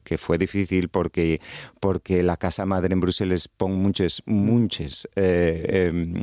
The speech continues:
eh, eh, como te diría yo, munches condiciones e munches peculiaridades que hai que, que hai que algamar. Unha vegada que lo conseguimos, pues nada,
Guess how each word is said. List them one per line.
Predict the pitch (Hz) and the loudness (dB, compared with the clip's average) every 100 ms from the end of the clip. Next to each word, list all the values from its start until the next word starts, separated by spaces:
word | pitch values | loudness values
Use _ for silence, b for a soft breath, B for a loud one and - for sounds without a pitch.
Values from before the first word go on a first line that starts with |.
| - | -4
eh, | - - - | -6 -6 -4
eh, | - - - | -4 -6 -4
como | 107 | -2
te | 95 | 0
diría | 95 90 | 2 2
yo, | 85 | 2
munches | 95 95 113 | 0 0 -2
condiciones | 127 104 107 117 101 90 | 0 -2 0 0 0 -2
e | |
munches | 92 85 104 | -2 -2 -4
peculiaridades | 107 104 101 98 95 101 - | -2 2 2 4 4 2 0
que | 95 | -4
hai | |
que, | - 92 B B | -4 -6 B B
que | 107 | -4
hai | 90 | 0
que | 98 | 0
algamar. | 92 95 107 127 B B B B B | 0 0 0 -4 B B B B B
Unha | 113 104 | 2 2
vegada | 98 104 107 | 2 2 2
que | 113 | 0
lo | 104 | 0
conseguimos, | 104 104 107 110 | 0 2 2 0
pues | 101 90 | 0 0
nada, | 92 92 85 | 2 2 2